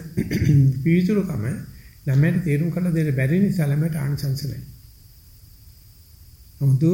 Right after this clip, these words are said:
බණ භාවනා කරන බ්‍රාහ්මණයෙක්ගේ සාතන් වහන්සේකට ඊට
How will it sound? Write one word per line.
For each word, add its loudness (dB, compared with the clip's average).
බණ 0
භාවනා 0
කරන -2
බ්‍රාහ්මණයෙක්ගේ -2
සාතන් -4
වහන්සේකට -4
ඊට -8